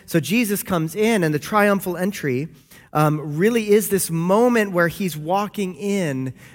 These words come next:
that sort of fervor of what's going on. For a little more context, let's turn to, to Matthew,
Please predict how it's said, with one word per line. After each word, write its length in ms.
that 240
sort 160
of 80
fervor 840
of 200
what's 200
going 300
on. 280
For 120
a 20
little 160
more 120
context, 460
let's 160
turn 140
to, 300
to 200
Matthew, 640